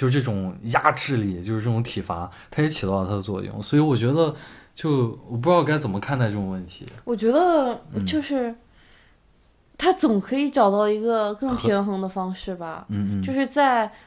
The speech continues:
Speaker 2: 我极度的压迫和过分的自由当中，
Speaker 1: 会有一个适中的。
Speaker 2: 他总会有一种适中的方式。比如我可能，我留堂没有用，
Speaker 1: 嗯。
Speaker 2: 那我就留堂这个时-，时候我再给你上品德教育课或者干嘛的。就你，
Speaker 1: 看-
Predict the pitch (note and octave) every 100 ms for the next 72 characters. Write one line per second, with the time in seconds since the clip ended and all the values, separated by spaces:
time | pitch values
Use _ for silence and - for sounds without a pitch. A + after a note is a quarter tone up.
0 | - G#3+ G#3 G3+ - _ - A#3+ D4 D4
1 | A3+ A3+ A#3 A3+ - C4 G#3+ E3+ - -
2 | A3+ A3 A3+ E4 D#4 C#4+ E4 C4 G#3 A#3+
3 | G#3 G3 G#3 G3+ G#3 G3+ G3+ G3+ - _
4 | _ _ - - B2 G2+ F#2+ G#2 - G#2
5 | G2+ G2+ G2+ E4 A3+ C4 C4+ G#3+ G#3 G3+
6 | - A#3 A3+ G#3+ G#3+ G#3+ G#3+ - G#3 G#3+
7 | B3+ C#4 C#4+ C#4 A#3 A3 A3 A3 - -
8 | A3 G#3+ A3+ A#3+ G#3+ G3+ F#3 F3 F#3 D#3+
9 | G3 - G2 F#3 F#2+ - D#4 A3 A3+ A#3+
10 | G#3+ A3 C4+ A3 G#3+ A#3 A3 - - G3
11 | - G#3 G#3+ F#3 G3 G#3+ A3+ G#3 A3+ G#3
12 | G3+ E3 F#3 G#3 F#3+ G3+ F#3 E3+ F#3 E3
13 | C#3 - D3+ - _ _ _ _ _ _
14 | - G4+ G4